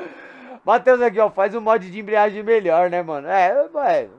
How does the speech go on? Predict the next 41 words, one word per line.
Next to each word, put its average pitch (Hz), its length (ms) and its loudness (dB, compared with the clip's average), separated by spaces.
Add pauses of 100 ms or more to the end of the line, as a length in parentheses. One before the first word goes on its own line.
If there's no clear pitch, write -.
(240)
Só 233 220 0
se 233 100 -20
for 262 140 4
um 285 60 0
mod 262 260 0
de 302 80 -4
embreagem 254 440 -2
do, 247 240 -6
do 240 120 -6
carro 240 220 2
do 233 140 -8
Fleta, 202 420 0
porque, 185 240 -8
mano, 185 200 -6
aquele 170 200 -10
carro 185 200 0
automático 190 480 -4
lá 170 80 -2
é - 20 0
uma 202 60 -2
bosta, 139 440 -10
né, 147 100 -8
mano? 139 160 -16 (480)
Mas 180 180 -2
mod 208 300 0
de 202 80 -10
embreagem 233 400 2
eu 254 80 -8
não, 311 220 -12
mano, 226 200 -6
eu 214 80 -2
acho 220 140 -6
que 226 60 -4
eu 226 40 -2
não 240 60 -10
manjo 240 220 -6
fazer 240 340 -4
não, 269 220 -8
velho. 117 340 -6
Vamos 208 220 -10
ver. 208 200 -2